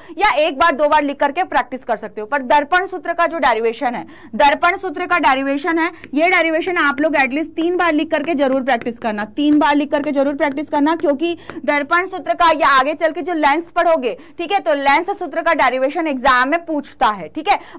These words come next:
But यहाँ पर ये फॉर्मूला सिर्फ आप लोगों को याद रहना चाहिए, क्योंकि इसके रिलेटेड आप लोगों को क्या आएंगे, न्यूमेरिकल्स आएंगे, ठीक है, न्यूमेरिकल्स आएंगे।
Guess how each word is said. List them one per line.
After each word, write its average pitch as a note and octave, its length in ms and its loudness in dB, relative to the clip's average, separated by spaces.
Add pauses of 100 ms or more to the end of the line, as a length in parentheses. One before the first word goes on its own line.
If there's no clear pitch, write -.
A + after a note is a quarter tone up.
But F4 140 2
यहाँ D#4 340 0
पर F#4+ 140 0
ये D#4+ 220 -4
फॉर्मूला D#4 500 2
सिर्फ F4 240 -2
आप D4 140 2
लोगों D#4 180 -6
को E4+ 100 -6
याद B3+ 300 2
रहना C#4+ 220 0
चाहिए, C#4+ 200 -6
क्योंकि E4 240 -10
इसके F#4 260 -6
रिलेटेड C#4+ 420 -4
आप C4+ 160 4
लोगों C#4 180 -2
को D#4 120 -4
क्या D4 140 2
आएंगे, C#4+ 420 0 (300)
न्यूमेरिकल्स F4 600 2
आएंगे, F#3 280 0
ठीक D4 220 -6
है, F#4+ 100 2
न्यूमेरिकल्स D#4+ 800 0
आएंगे। E4+ 400 0